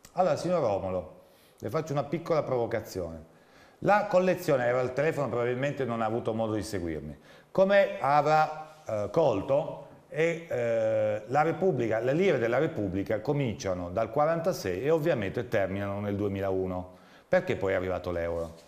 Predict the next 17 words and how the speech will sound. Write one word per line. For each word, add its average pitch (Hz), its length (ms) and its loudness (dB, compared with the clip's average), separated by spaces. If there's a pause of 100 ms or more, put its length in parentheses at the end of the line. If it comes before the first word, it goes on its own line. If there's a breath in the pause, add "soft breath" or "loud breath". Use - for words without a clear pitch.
(300 loud breath)
Allora, 185 180 4
noi 214 160 2
abbiamo 170 320 4
organizzato 143 1300 2 (100)
dei 160 320 2
gruppi 147 680 2
di 104 160 0
monete 160 420 2
per 127 180 0
permettere 160 580 2
poi 117 160 0
pian 156 260 2
piano 120 260 2
di 135 120 0
fare 95 240 0
questa 87 240 -6
collezione. 80 520 -8